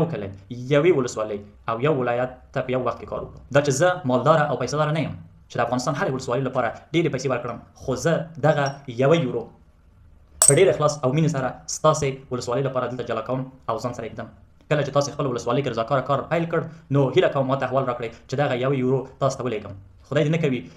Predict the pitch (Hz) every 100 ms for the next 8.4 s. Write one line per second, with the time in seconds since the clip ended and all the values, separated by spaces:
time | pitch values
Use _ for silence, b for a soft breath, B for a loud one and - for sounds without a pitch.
0 | B B - - - 151 147 139 120 117
1 | 120 131 123 117 117 127 123 120 - 113
2 | 151 156 - 107 127 143 143 - - 143
3 | 143 131 127 120 123 - 123 120 123 175
4 | 147 143 120 117 135 151 151 120 120 -
5 | 131 127 120 135 127 123 110 110 143 120
6 | 127 110 113 110 107 - - - 127 147
7 | 165 135 196 147 135 - - 185 131 117
8 | 117 127 127 -